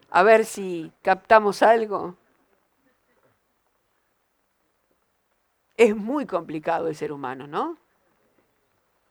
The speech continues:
Es capaz de hacer cosas increíblemente importantes para un lado o para el otro. Eso se llama condición humana.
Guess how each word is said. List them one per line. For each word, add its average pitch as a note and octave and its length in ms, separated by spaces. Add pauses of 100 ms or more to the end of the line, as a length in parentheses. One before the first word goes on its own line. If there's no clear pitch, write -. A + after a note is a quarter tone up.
(600)
Es A3+ 160
capaz A3 360
de G#3+ 140
hacer G#3 340
cosas F#3 920 (340)
increíblemente G3+ 1300
importantes G3 1120 (960)
para F#3+ 260
un G#3+ 140
lado C4+ 640
o G3 100
para F#3+ 240
el E3+ 140
otro. - 420 (960)
Eso B3+ 380
se A#3 180
llama A3+ 380
condición A3 920
humana. E3 640